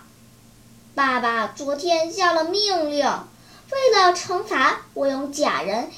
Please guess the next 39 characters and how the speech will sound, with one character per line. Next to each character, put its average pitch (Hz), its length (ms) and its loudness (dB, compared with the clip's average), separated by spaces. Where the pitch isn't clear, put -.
吓 - 160 -2
唬 370 220 0
维 247 220 4
吉 - 180 -10
尼 285 160 2
亚、 156 260 -4
骂 240 240 -4
肌 370 360 -2
肉 349 200 6
老 240 240 0
师 285 280 -2
等 240 240 -2
恶 247 220 2
作 240 280 4
剧， 262 360 -6
罚 - 80 -4
我 403 100 8
吃 381 180 -2
六 392 160 6
天 370 460 8
的 320 180 12
面 330 480 8
条 285 360 4
汤， 269 760 0
除 415 180 2
了 403 180 6
面 392 300 2
条 349 240 4
汤 370 320 -2
外 330 280 6
什 349 300 10
么 359 160 2
也 330 120 12
不 320 220 0
给 247 220 0
吃。 - 480 -6
这 554 100 0
是 494 220 2
明 311 260 4